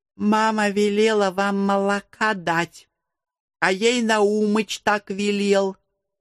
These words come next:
и вам велел пить. Нате!» Шлёма присел на корточки, вытер набежавшую слезинку, забрал крынку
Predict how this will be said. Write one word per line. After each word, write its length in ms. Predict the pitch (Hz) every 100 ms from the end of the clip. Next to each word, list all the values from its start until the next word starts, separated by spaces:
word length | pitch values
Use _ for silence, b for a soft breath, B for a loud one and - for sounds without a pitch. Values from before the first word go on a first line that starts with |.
| _ _ -
и 120 | 220
вам 400 | 196 240 269 240
велел 520 | 226 220 220 240 247 -
пить. 500 | - 214 202 - - _ _ _ _ _ _ _ _
Нате!» 800 | 196 208 202 196 196 - 214 208 _ _ _ _ _ _ _ _ _ _ _ _ _ _ _
Шлёма 640 | _ _ - 98 110 110 104
присел 580 | - 104 107 - 107 101
на 180 | 107
корточки, 840 | 110 - 117 117 107 90 - 87 80 - _ _ _ _ _ _ _ _
вытер 600 | 117 139 147 131 127 117
набежавшую 880 | 113 110 104 95 110 120 - 107 107
слезинку, 960 | 101 104 104 95 127 135 107 95 85 - _ _ _ _ _
забрал 600 | - 95 90 101 113 110
крынку 800 | 95 110 120 131 117 123 120 -